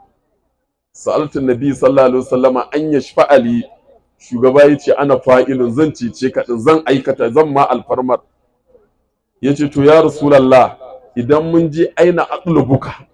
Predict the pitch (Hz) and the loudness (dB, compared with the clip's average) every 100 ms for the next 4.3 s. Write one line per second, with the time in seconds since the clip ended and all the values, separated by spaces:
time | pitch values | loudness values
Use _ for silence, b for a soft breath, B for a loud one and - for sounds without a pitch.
0 | _ _ _ - 123 160 180 185 170 196 | _ _ _ -10 -2 0 2 0 0 -2
1 | 190 151 185 196 170 131 123 139 151 147 | 0 2 4 4 -2 -4 -4 0 0 2
2 | 160 127 120 117 127 123 107 117 123 147 | 0 0 0 0 -2 -2 -6 -4 0 2
3 | 151 156 123 127 - 127 117 117 123 117 | 2 2 0 -4 0 0 0 -4 -4 -4
4 | 110 104 | -2 -6